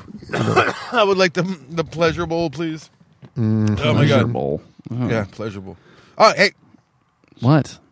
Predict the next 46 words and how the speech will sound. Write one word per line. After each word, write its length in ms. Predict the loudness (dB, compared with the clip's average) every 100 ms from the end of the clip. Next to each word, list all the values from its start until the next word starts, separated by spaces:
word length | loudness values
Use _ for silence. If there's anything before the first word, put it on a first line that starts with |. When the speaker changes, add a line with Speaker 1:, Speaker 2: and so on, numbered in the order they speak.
| _
Speaker 2:
What 120 | -4
were 80 | -2
you 60 | -2
gonna 40 |
say, 140 | -6
Ty 120 | -10 -12
Ty? 760 | -12 -12 -12 -10 -12 -10 -10
<laughs> 100 | -10 -16 -16 -18 _ _ -18 -16 2
Here's 220 | 4 6
something 260 | 4 4 2
that's, 200 | 0 -2
uh, 320 | 4 6 6 -2 -20 -6
not 320 | 4 4 4 0 -20 -20 0
often 300 | 2 2 2
thought 220 | 6 8
about 260 | 8 6 4 -2 -20 -10
nearly 300 | 0 4 6
enough 360 | 6 6 2 0
when 320 | 2 4 2 -2 4
moving 300 | 6 6 6
into 280 | 4 4
a 80 | 6
house 400 | 8 6 6 0 0
or 220 | 2 2 0 -16 -2
renting 320 | 0 0 0
a 60 |
house 300 | 2 2 4
or 60 | 8
Speaker 3:
What 140 | 8
Speaker 2:
looking 60 | 8
at 40 |
Speaker 3:
happens 300 | 6 6 4
if, 60 | 6
Speaker 2:
property. 280 | 4 2 2
Speaker 3:
if 220 | 2 4
the 100 | 2
ghost 420 | 6 8 8 6 2
that 260 | 0 0
lives 280 | 4 4 6
there 180 | 4 6
is 160 | 4 4
just 280 | 4 4
a 40 | 2
big 240 | 0 0
penis? 480 | 2 2 2 0 -4 -18 -20 -20 -20 _ _ _ _ -20 _ _ _ _ _ _ _ _ _ _ _ _
Speaker 2:
No. 420 | 4 4 4 0